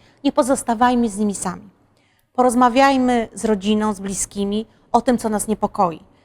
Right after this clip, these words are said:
Podzielmy się lękiem przed utratą pracy. Dzięki temu znajdziemy sojuszników,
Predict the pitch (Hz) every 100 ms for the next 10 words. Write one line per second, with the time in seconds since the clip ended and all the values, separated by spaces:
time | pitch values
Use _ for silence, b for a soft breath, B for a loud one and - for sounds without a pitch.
0 | b 240 196 254 294 233 202 - 214 247
1 | - b b - 226 208 214 262 269 247
2 | 226 233 233 285 - 226 - - - _
3 | _ - 208 285 247 - 180 165 175 233
4 | 247 247 233 269 247 - 233 202 - 175
5 | - 202